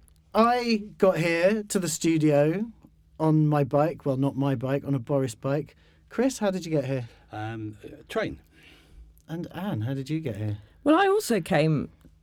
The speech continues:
Speaker 3: up to London on the train, um, and then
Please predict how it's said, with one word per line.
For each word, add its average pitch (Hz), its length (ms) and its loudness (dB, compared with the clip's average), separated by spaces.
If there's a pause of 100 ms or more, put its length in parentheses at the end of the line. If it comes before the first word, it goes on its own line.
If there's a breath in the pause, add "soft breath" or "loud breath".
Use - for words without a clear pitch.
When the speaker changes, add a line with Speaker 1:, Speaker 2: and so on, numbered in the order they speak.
(140)
Speaker 3:
up 147 160 2
to - 120 -2
London 143 320 2
on 131 120 2
the 135 100 0
train, 139 540 2 (460 soft breath)
um, 156 520 4 (880)
and 170 160 6
then 170 400 2